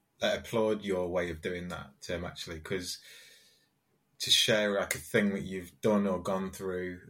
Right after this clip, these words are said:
like, an experience that you then want some connection with people about, either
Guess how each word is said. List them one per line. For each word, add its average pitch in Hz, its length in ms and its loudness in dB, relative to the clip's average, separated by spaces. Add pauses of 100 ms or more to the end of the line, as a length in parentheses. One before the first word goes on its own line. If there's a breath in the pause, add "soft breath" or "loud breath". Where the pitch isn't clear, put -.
like, 104 200 -2
an 107 60 0
experience 98 560 0
that - 80 -8
you 101 100 -4
then 101 200 2
want 98 180 -2
some 95 180 -6
connection 104 500 -2
with 95 120 -8
people 98 340 -4
about, 87 560 -2
either 107 240 2